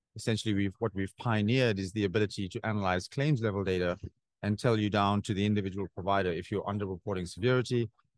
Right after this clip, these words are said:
and then provides you with actionable data to correct the underreporting over time. Uh, my clinical background is surgery, and I left clinical medicine in two thousand nine,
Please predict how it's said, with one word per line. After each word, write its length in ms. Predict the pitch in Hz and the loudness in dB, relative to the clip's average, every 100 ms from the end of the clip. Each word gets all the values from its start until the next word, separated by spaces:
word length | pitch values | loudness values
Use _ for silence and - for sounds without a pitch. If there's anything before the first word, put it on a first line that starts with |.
| - | -2
and 140 | 165 | 2
then 220 | 160 143 | 4 4
provides 420 | 123 143 120 117 110 | 2 2 4 4 4
you 60 | |
with 120 | 104 | 0
actionable 500 | 80 104 - 104 98 | 0 -6 -6 -4 -4
data 260 | 95 90 90 | -2 0 -2
to 220 | - 95 - | -4 -10 -10
correct 420 | 113 98 87 - - _ | -6 -4 -6 -10 -20 _
the 60 | 92 | -8
underreporting 680 | 85 85 80 78 - 76 71 | -6 -4 -6 -8 -8 -8 -8
over 180 | 76 - | -10 -10
time. 280 | - - 80 - - _ - | -14 -14 -16 -20 -20 _ -4
Uh, 320 | 92 87 87 | -2 0 0
my 180 | 90 92 | 0 -2
clinical 340 | 101 123 117 107 | 0 2 4 4
background 420 | 107 110 104 92 | 4 4 2 2
is 100 | - | 0
surgery, 540 | 135 131 127 131 127 | 0 0 0 2 2
and 160 | 107 104 | 2 0
I 80 | 101 | 0
left 180 | 101 | 0
clinical 300 | - 104 101 | -2 -4 -2
medicine 360 | 98 98 - 92 | -2 -2 -4 -6
in 140 | 90 | -6
two 140 | - 101 | -6 -6
thousand 400 | 98 92 85 87 | -4 -4 -4 -2
nine, 500 | 101 131 131 123 | 0 4 4 4